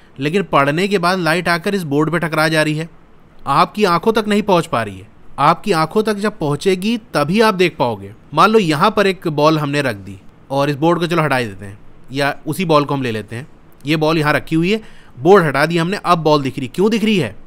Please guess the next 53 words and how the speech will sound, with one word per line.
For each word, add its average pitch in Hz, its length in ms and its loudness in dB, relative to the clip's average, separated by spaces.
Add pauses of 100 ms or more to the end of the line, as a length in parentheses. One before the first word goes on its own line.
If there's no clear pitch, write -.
(120)
क्योंकि 175 180 0
लाइट 175 280 2
बॉल 160 200 2
पे 175 140 -4
टकराई 143 460 0
और 185 100 0
टकराने 139 520 -2
के 135 120 -2
बाद 143 360 0
ये 147 160 -2
हमारी 135 320 -2
आंखों 117 300 -6
तक 156 220 -6
पहुँच 107 300 -6
गई। 98 280 -12 (360)
तो 127 100 -10
तीनों 175 320 2
चीज़ 196 200 -2
जो 165 100 2
मैंने 156 140 2
आपको 147 200 2
बताई 131 340 -2
थी 175 80 -4
यहाँ 139 220 0
आपको 139 180 -2
समझ 135 200 -4
में 135 120 -2
आ 143 40 2
गया 165 200 -2 (380)
कि 165 60 -6
सिर्फ 180 180 0
लाइट 151 300 2
का 185 100 -2
होना 175 200 0
ज़रूरी 175 260 0
नहीं 196 200 -2
है, 120 80 -2
लाइट 143 300 -2
उस 175 80 -4
ऑब्जेक्ट 160 300 0
पे 185 80 -2
पड़े 160 380 0 (320)
और 165 120 0
पड़ने 160 340 2
के 214 100 2
बाद 180 200 0
वो 202 80 0
लाइट 175 260 -2
आपकी 175 280 -2
आंखों 160 280 0
तक 220 180 -2
पहुँच 190 220 2
जाए। 110 280 -4